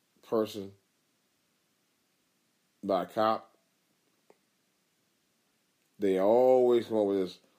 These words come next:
"Oh, well, we need to reevaluate and reassess our training." That's their excuse. Reevaluate, assessing training is one thing, but accountability, and I mean real accountability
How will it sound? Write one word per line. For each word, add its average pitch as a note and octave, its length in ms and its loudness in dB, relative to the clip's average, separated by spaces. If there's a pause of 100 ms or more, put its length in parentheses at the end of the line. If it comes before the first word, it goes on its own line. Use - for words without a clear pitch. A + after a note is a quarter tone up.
(420)
"Oh, C3 200 -4
well, A#2+ 220 2
we C#3 140 0
need B2+ 160 -2
to A2+ 80 2
reevaluate G#2 720 0
and F2 120 -6
reassess F#2+ 440 -6
our F2 60 -10
training." E2+ 400 -10 (680)
That's B2+ 180 -6
their C#3+ 100 2
excuse. C3+ 520 -8 (1500)
Reevaluate, C3 760 2
assessing A2+ 400 -4
training B2 320 -4
is F#2+ 120 -6
one A2+ 220 -4
thing, E2+ 300 -8 (1080)
but G#2 80 2
accountability, A#2 1000 2 (1080)
and A2+ 160 2
I A#2 100 2
mean G#2 300 2
real C3+ 220 6
accountability G2+ 840 -2